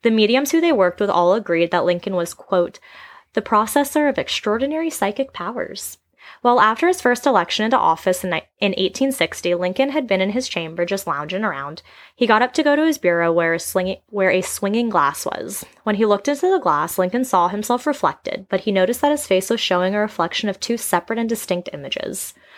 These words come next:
The tip of the nose of one being was about three inches from the tip of the other, so they were, like, there, but, like, separate. So this obviously startled Lincoln,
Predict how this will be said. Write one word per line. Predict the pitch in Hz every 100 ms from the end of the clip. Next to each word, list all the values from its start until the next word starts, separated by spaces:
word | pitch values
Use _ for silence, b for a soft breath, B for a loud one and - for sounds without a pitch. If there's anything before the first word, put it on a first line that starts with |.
| B B -
The | 247
tip | 247 262
of | 302
the | 349
nose | 247 202 214
of | 185
one | 175 180
being | 160 156 160
was | 175 175
about | 185 180 -
three | - 202 233
inches | 180 - 202
from | - 185
the | 175
tip | 190 180
of | 170
the | 160 -
other, | 160 95 190
so | - 202
they | 190 190
were, | 202
like, | 202 180 - - _ _ -
there, | 185 190 240 294 311 302 _ _ _ -
but, | 190
like, | - -
separate. | - - 294 311 - B B B B -
So | - 254
this | 302 -
obviously | 196 190 220 226 285
startled | 269 190 180 208 190
Lincoln, | 160 170 165 214